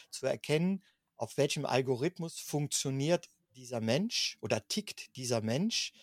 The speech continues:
in dieser Situation. Oder auf welchem, äh, we-, wie tickt die Unternehmenskultur in dieser Situation? Ja, damit kommen wir weg aus dem, okay, der oder die ist so, ja, und, äh, wir, wir kommen in eine sehr viel weitere Sichtweise.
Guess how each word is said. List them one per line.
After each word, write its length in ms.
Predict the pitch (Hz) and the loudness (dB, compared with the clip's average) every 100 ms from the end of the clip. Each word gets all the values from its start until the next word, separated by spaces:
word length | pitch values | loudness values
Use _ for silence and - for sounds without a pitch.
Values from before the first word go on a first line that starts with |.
| - _ | -20 _
in 140 | 127 | -6
dieser 300 | 123 180 175 | -2 4 4
Situation. 720 | 143 147 - 139 - 123 92 - _ _ _ | 4 0 -2 0 0 0 -2 -12 _ _ _
Oder 400 | - 139 165 - | 0 6 6 4
auf 140 | 117 117 | 0 4
welchem, 340 | 135 - 151 - _ _ | 4 4 -2 -6 _ _
äh, 300 | 120 117 120 | 2 2 2
we-, 320 | 110 139 120 113 | 2 2 2 0
wie 220 | 170 180 | -2 0
tickt 280 | 190 185 - | -2 -2 -4
die 100 | 156 | -2
Unternehmenskultur 1200 | 139 139 135 175 185 135 - 113 - 117 139 - | 2 2 4 6 4 2 -2 -6 -6 -4 -2 0
in 140 | 131 | -2
dieser 420 | 127 156 151 151 - | -2 0 4 2 0
Situation? 680 | - 131 - 120 - 117 95 - _ _ _ | -12 -8 -4 -2 0 -2 -6 -12 _ _ _
Ja, 180 | 113 143 - - _ | -6 -6 -6 -18 _
damit 240 | 120 135 | 4 4
kommen 220 | - 151 | 4 4
wir 180 | 151 131 | 6 6
weg 200 | 160 175 | 4 0
aus 280 | - 135 - | 0 2 2
dem, 340 | 139 143 147 143 _ _ _ _ - | 4 4 2 -4 _ _ _ _ -2
okay, 520 | 123 - 143 147 - _ _ _ _ _ - | -2 6 8 8 2 _ _ _ _ _ 8
der 260 | 147 151 | 10 10
oder 220 | 139 131 120 | 10 8 6
die 340 | 113 139 135 | 4 -4 -2
ist 300 | 139 156 - | 4 6 6
so, 400 | - 160 180 202 - _ | 4 4 4 2 -6 _
ja, 200 | - 147 | 4 4
und, 420 | 151 147 139 127 | 4 2 0 0
äh, 720 | - 131 123 120 110 120 123 117 | 2 4 6 4 0 0 0 0
wir, 220 | 123 127 | 0 2
wir 120 | 123 | 0
kommen 340 | - 143 139 - | 2 0 0 -4
in 160 | 127 127 | -6 -2
eine 200 | 127 127 | 0 2
sehr 180 | 135 135 | 2 2
viel 200 | 135 117 | 0 2
weitere 380 | 120 135 123 120 | 2 2 0 -2
Sichtweise. 680 | 113 117 - 87 80 101 | -2 -4 -6 -6 -6 -6